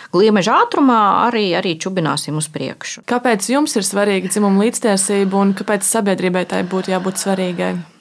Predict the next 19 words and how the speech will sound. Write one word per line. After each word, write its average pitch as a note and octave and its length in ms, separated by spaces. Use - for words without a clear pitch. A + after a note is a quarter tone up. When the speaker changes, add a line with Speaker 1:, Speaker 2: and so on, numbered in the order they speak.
Speaker 1:
Mēs F3+ 340
vienkārši E3+ 480
dzīvosim E3 580
labāk. - 460
Nu, A3+ 180
tas A#3 240
ir G#3+ 80
neapgāžami. E3+ 840
Mēs - 100
vienkārši F3 320
dzīvosim E3+ 480
labāk, E3 560
ja D#3 220
abi D3+ 320
dzimumi C3+ 800
saņems C3 480
līdzvērtīgu D3 640
atalgojumu, F3 680
ja C#3 180